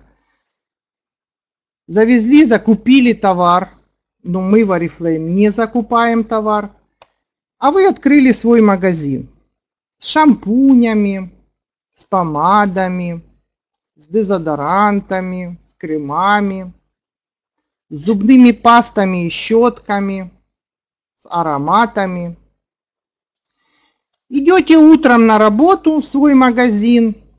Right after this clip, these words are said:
и заходите в магазин и покупаете себе зубную пасту в другом магазине. Скажите, это, м,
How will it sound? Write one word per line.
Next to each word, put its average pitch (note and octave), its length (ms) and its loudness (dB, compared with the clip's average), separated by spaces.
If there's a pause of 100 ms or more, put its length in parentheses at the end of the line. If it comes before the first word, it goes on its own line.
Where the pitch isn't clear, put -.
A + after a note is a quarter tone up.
(120)
и C#4 120 -2
заходите G#3+ 760 -2
в D#3 60 -4
магазин E3 640 0
и G3+ 60 4
покупаете G3+ 760 -2
себе E3 380 -4
зубную D#3+ 420 -8
пасту D#3+ 400 -8
в C#3 60 -10
другом D3+ 360 -6
магазине. C3+ 720 -8
Скажите, F3 500 -8
это, F#3+ 280 -4
м, E3+ 640 -8